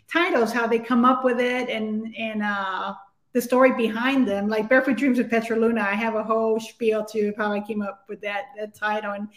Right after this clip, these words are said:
and I'm lucky it stuck through the publication, the editorial process and whatnot. And at the end, they went with it. I didn't, I stayed quiet. I didn't ask if it was good or not. I just said, "I'll stay quiet and hopefully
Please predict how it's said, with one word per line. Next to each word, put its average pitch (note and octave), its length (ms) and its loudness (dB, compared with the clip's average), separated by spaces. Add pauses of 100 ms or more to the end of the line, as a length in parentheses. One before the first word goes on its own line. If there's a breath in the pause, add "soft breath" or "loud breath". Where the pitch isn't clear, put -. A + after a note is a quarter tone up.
(220 loud breath)
and B3+ 80 4
I'm C4+ 160 6
lucky C4 260 6
it G#3+ 140 2
stuck A#3+ 320 0
through G#3+ 300 6
the G#3 80 2
publication, A3 640 0
the G#3 220 2
editorial A3+ 560 2
process A3+ 440 0
and G#3 100 -6
whatnot. G#3 440 -4
And G#3 200 -6
at G#3+ 180 -8
the G#3+ 80 -8
end, G#3+ 300 -8 (120)
they G#3+ 120 -4
went A3 200 -4
with G#3+ 140 -4
it. G3+ 140 -6 (100)
I B3+ 60 0
didn't, C4+ 180 2
I C4+ 80 4
stayed F4 240 -4
quiet. C4 320 4
I A3 100 -2
didn't A#3+ 200 0
ask A3 340 -4
if G3+ 80 -6
it G#3+ 80 0
was A3+ 160 -2
good A3+ 240 0
or A3 80 0
not. G#3+ 200 -2
I G#3 60 -2
just - 160 -14
said, G3 120 -8
"I'll F#3 120 -8
stay A3+ 180 -2
quiet A3 380 -2
and G3+ 120 -12
hopefully G#3 560 -2